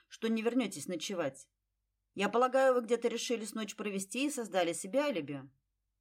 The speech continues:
«Какое алиби?» изумился Георгий. «Я имел в виду, что останусь здесь». И он обвёл номер рукой.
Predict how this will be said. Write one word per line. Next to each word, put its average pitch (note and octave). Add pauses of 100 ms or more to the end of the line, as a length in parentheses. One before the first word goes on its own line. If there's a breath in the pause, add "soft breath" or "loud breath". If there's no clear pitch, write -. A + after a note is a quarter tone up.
(720)
«Какое C#4
алиби?» E3+ (260)
изумился E3+
Георгий. C#3+ (640 soft breath)
«Я G#3+
имел A#3
в G#3
виду, A#3
что A#3+
останусь A#3+
здесь». C4 (640)
И F3
он F#3+
обвёл G3+
номер G3+
рукой. A3